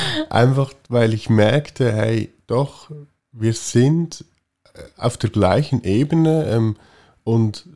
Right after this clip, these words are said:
ja, wir haben die, so ein bisschen die gleichen Interessen, vielleicht nicht überall, aber ja, bei, bei gewissen Sachen und wir können uns gegenseitig unterstützen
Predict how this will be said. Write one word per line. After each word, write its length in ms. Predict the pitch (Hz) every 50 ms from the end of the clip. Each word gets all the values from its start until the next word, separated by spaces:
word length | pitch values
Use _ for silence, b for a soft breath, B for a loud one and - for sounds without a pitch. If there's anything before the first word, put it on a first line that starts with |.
| - - _ -
ja, 360 | - 101 113 127 143 147 139
wir 80 | 127 120
haben 200 | 120 120 117 110
die, 120 | 110 - - -
so 200 | - - 120 113
ein 120 | 110 113
bisschen 260 | 113 120 - - 117
die 120 | 107 107 101
gleichen 360 | - 107 95 107 120 123 123
Interessen, 640 | 117 107 107 - - 107 107 120 160 - - 156
vielleicht 320 | 143 - 120 107 104 107 104
nicht 160 | 113 104 -
überall, 540 | - 113 143 147 151 151 147 139 131 135 139 139 B B B B B B B B B
aber 280 | - 113 110 104 107 104 - _ _ _ _ _ _ -
ja, 240 | 82 98 110 117 131
bei, 360 | 131 131 - 104 107 107 101 95 - _ _ _ _ _
bei 100 | - 113
gewissen 440 | 104 - 107 110 127 127 - - 107
Sachen 500 | - 117 120 143 151 - - 156 151 -
und 280 | 98 120 120 113 104
wir 140 | 107 113 110
können 260 | - - 120 117 113
uns 240 | 113 110 107 - -
gegenseitig 540 | - 113 110 120 113 - 107 101 101 - -
unterstützen 840 | 104 98 95 - - - - 151 180 180 - - - 165 160 151